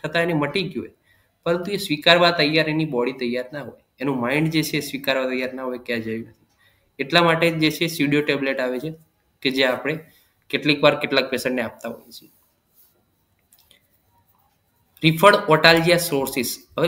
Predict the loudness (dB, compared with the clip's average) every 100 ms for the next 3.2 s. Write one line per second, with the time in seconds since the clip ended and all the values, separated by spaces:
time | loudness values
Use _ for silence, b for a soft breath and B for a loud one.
0 | -2 2 2 2 0 0 0 -2 0 0
1 | 0 0 0 0 -4 -14 -10 -8 -4 2
2 | 2 4 0 -2 -2 -2 -2 -4 -6 -10
3 | -12 -16